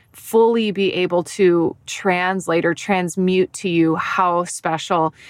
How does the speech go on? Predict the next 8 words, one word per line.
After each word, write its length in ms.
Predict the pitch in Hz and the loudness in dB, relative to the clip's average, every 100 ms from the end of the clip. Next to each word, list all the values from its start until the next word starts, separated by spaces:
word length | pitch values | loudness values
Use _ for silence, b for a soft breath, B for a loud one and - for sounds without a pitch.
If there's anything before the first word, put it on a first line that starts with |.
| B B | B B
it 160 | 196 151 | -2 0
is 340 | 175 165 - | 0 -2 -4
to 140 | - 185 | -4 -4
share 400 | - 165 160 156 | -2 0 0 0
this 460 | 156 151 156 - | 0 -2 -2 -4
with 260 | 165 160 - | -2 0 0
you, 160 | 165 | 0
because 340 | 156 160 175 | 0 0 -2